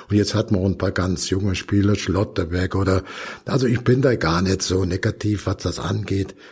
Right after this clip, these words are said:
Im Mittelfeld haben wir eben gesehen, Kimmich, Goretzka, der Gütte Wirtz, der Musiala, das sind absolut zwei Top-Talente. Hoffmann, ja, noch Gündogan, Brandt, wird man mal sehen, wie das kommt.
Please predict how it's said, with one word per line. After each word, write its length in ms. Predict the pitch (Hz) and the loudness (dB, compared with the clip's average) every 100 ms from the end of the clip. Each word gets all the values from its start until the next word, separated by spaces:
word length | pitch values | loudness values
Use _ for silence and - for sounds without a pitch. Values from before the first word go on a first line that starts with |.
| - 110 | -10 -2
Im 140 | 98 | 2
Mittelfeld 540 | 110 - 104 110 110 | 2 2 2 4 2
haben 160 | 92 98 | 2 2
wir 60 | 85 | 2
eben 200 | 101 92 | 2 0
gesehen, 480 | 87 98 107 101 - | 0 2 2 0 0
Kimmich, 460 | 101 98 90 - | 0 2 -2 -2
Goretzka, 760 | - 87 90 - - 98 95 92 - - - - | -2 0 0 0 -2 0 0 -4 -10 -18 -6 -2
der 80 | |
Gütte 380 | 101 107 - 87 | 0 0 0 2
Wirtz, 340 | 104 113 - - | 2 2 -2 -2
der 140 | 98 | -2
Musiala, 500 | 90 85 98 107 104 | -2 -2 -2 0 0
das 220 | 98 95 | -2 -4
sind 200 | 123 107 - | -2 -4 -4
absolut 760 | - 117 - - 104 95 104 - | -2 -2 -2 -4 -2 -2 -2 -2
zwei 200 | 98 101 | 0 0
Top-Talente. 960 | - - 117 - 110 98 95 85 87 85 | 0 -2 -2 2 2 2 2 -2 -4 0
Hoffmann, 560 | 117 - 185 180 156 - - - - - | 0 0 -2 -2 -4 -12 -16 -16 -14 0
ja, 160 | 117 104 | 2 2
noch 260 | 87 - | 0 0
Gündogan, 600 | - 113 107 104 110 101 | 2 4 4 2 2 2
Brandt, 400 | 82 95 92 80 | 0 0 0 0
wird 160 | 107 104 | -2 0
man 80 | 87 | -2
mal 120 | 82 | -2
sehen, 320 | 80 92 82 | 0 -2 0
wie 80 | 87 | -2
das 220 | 87 80 | -2 -4
kommt. 400 | - 104 113 - | -2 0 0 -4